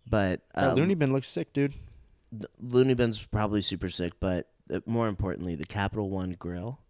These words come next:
Speaker 1: Uh, it's a
Speaker 2: Of course
Speaker 1: Michelin
Speaker 2: he's got
Speaker 1: star
Speaker 2: food, bro.
Speaker 1: restaurant in fucking Little Rock, Arkansas, of all places. There's also a dueling piano bar in downtown Little Rock that's very fun.
Speaker 2: Oh, so you've been to, you've been to Little Rock?
Speaker 1: Yeah, a few
Speaker 2: Oh.
Speaker 1: times.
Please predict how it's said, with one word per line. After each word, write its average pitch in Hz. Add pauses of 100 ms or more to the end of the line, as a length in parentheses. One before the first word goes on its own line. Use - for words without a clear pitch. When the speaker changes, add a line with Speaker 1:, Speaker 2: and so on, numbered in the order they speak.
(1000)
Speaker 1:
Uh, 76 (220)
it's -
a 82 (400)
Speaker 2:
Of -
course 107
Speaker 1:
Michelin 117
Speaker 2:
he's 101
got -
Speaker 1:
star 107
Speaker 2:
food, 95
bro. 95
Speaker 1:
restaurant 110 (560)
in 104 (220)
fucking 101
Little 95
Rock, 107
Arkansas, 107
of 113
all 113
places. 127 (600)
There's 117
also 135
a 120
dueling 107
piano 92
bar 67
in 82
downtown 87
Little 101
Rock 101
that's 98
very 78
fun. - (680)
Speaker 2:
Oh, 131
so -
you've 139
been 131
to, 120
you've 127
been 110
to 113
Little 120
Rock? 135
Speaker 1:
Yeah, 107
a -
few 104
Speaker 2:
Oh. 131
Speaker 1:
times. -